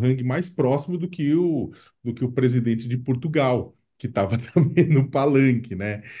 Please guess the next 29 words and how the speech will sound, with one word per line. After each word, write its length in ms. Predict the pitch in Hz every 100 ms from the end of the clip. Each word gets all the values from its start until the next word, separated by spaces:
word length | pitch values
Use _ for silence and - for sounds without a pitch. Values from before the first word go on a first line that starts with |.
| - _
E 160 | 127 123
aí, 480 | 127 131 147 151 156
e 40 |
não 180 | 156 247
só 220 | 294 226
isso, 360 | 175 202 185 123
motociatas, 1040 | 127 143 160 156 147 131 147 135 127 117
processos. 640 | 110 139 139 151 147 - _
O 60 | 175
Luciano 520 | 226 233 214 220 196
Hang 280 | 185 208 190
foi 340 | - 202 262
uma 180 | 208 135
das 160 | 113
peças 360 | - 120 110 110
fundamentais 680 | - 107 104 104 - 101 95
em 60 | 95
todo 200 | 101 95
esse 140 | -
processo 480 | - 101 - 95 95
golpista. 460 | 98 - 104 98
Lembram? 580 | 107 139 240 208 110 82 - - _
Havia 380 | 127 113 110 175
um 80 | 156
grupo 260 | 127 127
de 120 | 117
WhatsApp 720 | 110 107 104 90 90 95 98 101
envolvendo 560 | 101 113 98 131 165
empresários 920 | 165 156 127 107 90 92 92 95 92